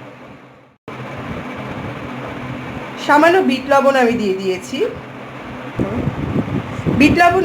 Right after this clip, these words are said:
আমি দিয়ে দিয়েছি। এইবার দিয়ে দেব আইস কিউব।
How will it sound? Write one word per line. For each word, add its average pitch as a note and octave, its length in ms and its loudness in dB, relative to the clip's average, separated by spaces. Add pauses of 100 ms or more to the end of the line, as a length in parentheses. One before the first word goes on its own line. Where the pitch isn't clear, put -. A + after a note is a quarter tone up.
আমি C4+ 200 0
দিয়ে A3+ 220 -2
দিয়েছি। G#3+ 380 0 (340)
এইবার G#3 240 4 (100)
দিয়ে F3+ 220 -2
দেব G3 140 0 (320)
আইস G3 280 2
কিউব। D3+ 220 -8